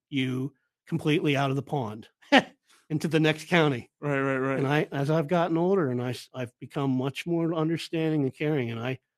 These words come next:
Speaker 1: I try to help everybody. Every band that comes in front of me, I do the best that I can to help them. And it's a,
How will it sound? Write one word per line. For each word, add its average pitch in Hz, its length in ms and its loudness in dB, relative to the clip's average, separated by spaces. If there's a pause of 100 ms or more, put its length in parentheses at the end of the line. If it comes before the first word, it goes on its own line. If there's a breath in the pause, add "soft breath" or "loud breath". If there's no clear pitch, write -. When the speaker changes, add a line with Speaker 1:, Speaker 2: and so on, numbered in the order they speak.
(320)
Speaker 1:
I 147 120 0
try 190 220 8
to 180 80 8
help 170 340 6
everybody. 135 760 0 (100)
Every 165 280 2
band 170 420 2
that 165 140 -4
comes 143 300 0
in 135 80 -2
front 139 260 -2
of 127 60 -2
me, 117 220 -6 (360)
I 147 100 -2
do 139 220 2
the 127 160 -4 (100)
best 147 380 -2 (100)
that 127 160 -6
I 127 140 -2
can 127 560 -2 (560)
to 147 100 -4
help 170 240 2
them. 123 320 -6 (680)
And 147 120 2
it's 156 200 2
a, 170 100 -2